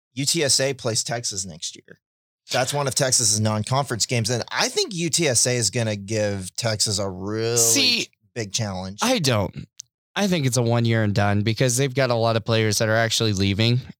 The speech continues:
Speaker 2: and Texas and Sarkisian, everything he's gonna end up doing to that program, he's already said in a press conference, he will have new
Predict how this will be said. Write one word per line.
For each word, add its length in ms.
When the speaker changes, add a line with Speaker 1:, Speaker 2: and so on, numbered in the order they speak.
Speaker 2:
and 520
Texas 720
and 520
Sarkisian, 880
everything 460
he's 220
gonna 160
end 160
up 120
doing 340
to 100
that 220
program, 480
he's 220
already 300
said 320
in 140
a 40
press 280
conference, 720
he 100
will 140
have 200
new 420